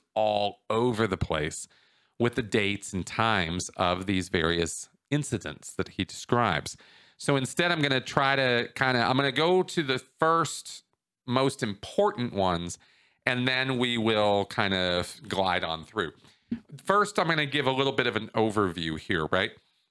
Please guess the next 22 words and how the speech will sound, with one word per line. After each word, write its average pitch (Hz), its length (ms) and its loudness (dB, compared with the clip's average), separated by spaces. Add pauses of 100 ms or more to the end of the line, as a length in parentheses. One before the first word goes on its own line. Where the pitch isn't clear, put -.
(840)
You 143 200 2
have 190 380 0
in 196 120 0
Scientology 113 920 -2
this 95 140 -2
belief 90 400 0
of 92 120 0
immortality 92 800 0
and 90 240 -4
endless 90 520 -2 (200)
past 82 340 -4
lives. 95 380 -2 (680)
The 131 100 2
first - 800 0 (140)
incident 120 720 -2 (180)
in 107 140 -4
Scientology 123 1080 -2
that 90 120 -2
Hubbard 139 360 0
assigns 101 560 -2
the 101 140 -4
most 92 340 -4